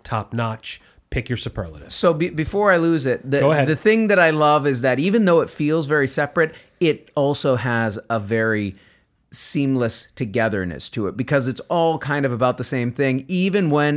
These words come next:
Speaker 2: it fools you into thinking it's not about that thing anymore, right? Like,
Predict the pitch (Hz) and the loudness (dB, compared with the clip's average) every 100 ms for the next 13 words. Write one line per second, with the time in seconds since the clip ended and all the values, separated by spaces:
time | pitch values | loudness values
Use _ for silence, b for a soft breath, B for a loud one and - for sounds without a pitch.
0 | - 147 - 151 151 123 131 123 113 135 | 0 0 0 -2 0 0 0 -2 -2 -2
1 | 120 120 107 - 110 101 95 98 95 87 | -2 -4 -4 -2 -2 -2 -2 -2 -2 -4
2 | - 90 85 78 87 - - - 120 123 | -4 -10 -8 -10 -12 -12 -8 -2 0 0
3 | 123 120 | -2 -4